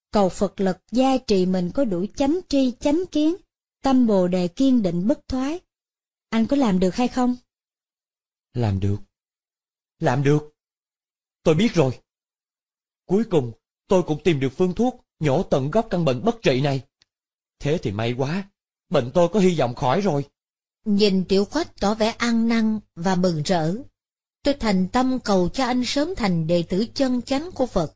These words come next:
Speaker 3: Ngày sau đóng góp một phần công sức hoằng pháp cho Phật giáo."
Speaker 1: Cố gắng nha, Tiểu Quách.
Speaker 3: Giải thích. Trong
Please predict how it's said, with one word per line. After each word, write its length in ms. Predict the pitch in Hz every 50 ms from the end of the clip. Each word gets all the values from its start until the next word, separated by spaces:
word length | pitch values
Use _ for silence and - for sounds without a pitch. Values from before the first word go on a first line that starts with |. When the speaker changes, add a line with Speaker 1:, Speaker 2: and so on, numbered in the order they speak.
| _ _ _ _ _ _ _ - - - - - - -
Speaker 3:
Ngày 360 | 170 165 180 202 196 175 170
sau 400 | 165 - 247 240 240 240 233 233
đóng 240 | 220 214 247 302 320
góp 220 | 302 339 359 -
một 140 | 269 180 160
phần 300 | - - 196 170 160 160 -
công 220 | - 269 262 254 240
sức 220 | - 339 359 - - - - - - - -
hoằng 380 | - - 202 196 170 156 151
pháp 340 | 147 - 214 247 320 330 -
cho 80 | - 247
Phật 240 | - - 185 147 - -
giáo." 360 | 196 196 202 220 254 320 - _ _ _ _ _ _ _ _ _ _ _ _ _ -
Speaker 1:
Cố 160 | 247 240 269
gắng 320 | 233 269 262 262 302 339
nha, 220 | 320 277 254 247 240 - _ _ _ _
Tiểu 220 | - 190 185 196 247
Quách. 200 | 302 339 415 - - _ _ _ _ _ _ _ _ _ _ _ _ _ _ _ _ _ _ _ _ _ _ - - - -
Speaker 3:
Giải 380 | 214 170 196 185 160 165 185 -
thích. 200 | 254 277 320 - _ _ _ _ _ _ _ _ _ _ _ _ _ _ _ _ _ _ _ _ _ - - 101 - - - - - _ _ _ _ _ _ _ _ _ _ _ _
Trong 340 | - 247 226 214 214 214 208